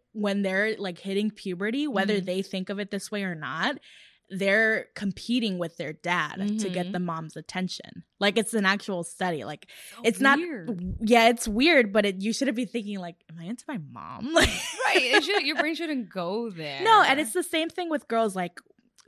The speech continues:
Speaker 1: typically, if you had a good father figure, you look for that in a man. Or even if he's not a good father
Speaker 2: Mm-hmm.
Speaker 1: figure, like, you look for that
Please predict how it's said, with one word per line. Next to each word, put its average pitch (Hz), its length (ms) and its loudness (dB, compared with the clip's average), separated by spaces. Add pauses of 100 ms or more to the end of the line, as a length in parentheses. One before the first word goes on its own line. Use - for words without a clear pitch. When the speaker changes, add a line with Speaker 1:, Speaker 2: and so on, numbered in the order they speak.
Speaker 1:
typically, 220 880 0
if 202 220 -6
you 208 120 0
had 180 440 0
a 185 120 -6
good 180 320 -4
father 170 380 -4
figure, 233 380 -4
you 196 240 -2
look 185 280 -6
for 180 180 -8
that 156 320 -6
in 156 120 -12
a 156 40 -12
man. 147 240 -8
Or 214 100 4
even 403 200 2
if 247 140 -4
he's 180 180 -8
not 180 200 0
a 185 60 -2
good - 160 -12
father 190 260 -6
Speaker 2:
Mm-hmm. 202 80 -4
Speaker 1:
figure, 170 420 -6
like, 170 220 -8
you 196 160 0
look 190 300 -2
for 196 260 -4
that 165 460 0